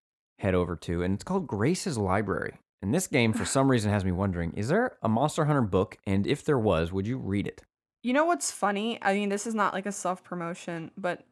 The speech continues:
Speaker 2: I was, um, I, I wrote a book <laughs> recently, and I've been giving it to people to read, and someone commented on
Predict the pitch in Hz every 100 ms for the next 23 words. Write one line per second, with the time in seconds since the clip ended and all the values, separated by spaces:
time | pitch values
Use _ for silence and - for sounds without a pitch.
0 | - 185 185 185 175 165 165 196 _ _
1 | _ _ _ - _ - 202 208 208 214
2 | 247 190 180 180 185 285 - - - -
3 | - - - - - - 214 226 226 220
4 | 247 233 202 202 190 175 165 170 170 -
5 | 185 - 254 285 277 - 196 220 220 208
6 | 214 - 190 185